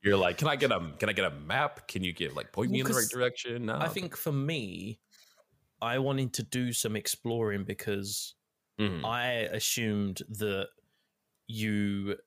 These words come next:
Speaker 2: did exploring, went and done the council mission, and then it was done. So I was like, "Right,
Speaker 1: Mm-hmm.
Speaker 2: before I go and visit the council, I need to do my side missions."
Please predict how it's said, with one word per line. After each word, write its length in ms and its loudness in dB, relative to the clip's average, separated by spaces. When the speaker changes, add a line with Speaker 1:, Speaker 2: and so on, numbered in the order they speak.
Speaker 2:
did 160 -2
exploring, 600 0
went 160 0
and 100 -2
done 140 0
the 80 -2
council 360 -4
mission, 260 -4
and 80 -6
then 100 -6
it 60 -8
was 100 -10
done. 200 -6
So 120 -2
I 20 0
was 80 -2
like, 200 -2
"Right, 140 0
Speaker 1:
Mm-hmm. 80 2
Speaker 2:
before 420 2
I 40 -2
go 180 0
and 120 0
visit 240 -2
the 60 -12
council, 580 -4
I 120 0
need 220 -2
to 80 -6
do 220 -2
my 120 -2
side 340 0
missions." 520 -6